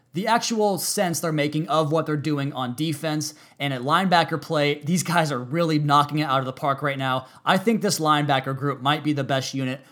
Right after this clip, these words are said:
on the entire football team, and that continues with Raekwon McMillan, who is also working on second team more than he is first team.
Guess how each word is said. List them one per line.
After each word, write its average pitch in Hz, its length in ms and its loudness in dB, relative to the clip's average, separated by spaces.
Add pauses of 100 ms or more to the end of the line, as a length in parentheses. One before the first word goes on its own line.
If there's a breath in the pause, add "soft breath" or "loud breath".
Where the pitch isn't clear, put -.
(100)
on 156 180 2
the 147 100 2
entire 135 340 0
football 185 420 0
team, 170 400 -2
and 143 140 -2
that 156 160 -2
continues 170 680 0 (160 loud breath)
with 151 140 -2
Raekwon 175 600 2
McMillan, 156 440 -2
who 175 160 0
is 165 100 0
also 254 340 6
working 208 380 2
on 165 140 0
second 185 400 -2
team 170 260 -4
more 160 240 2
than 170 120 -2
he 156 100 -2
is 147 100 -2
first 202 320 0
team. 160 300 -2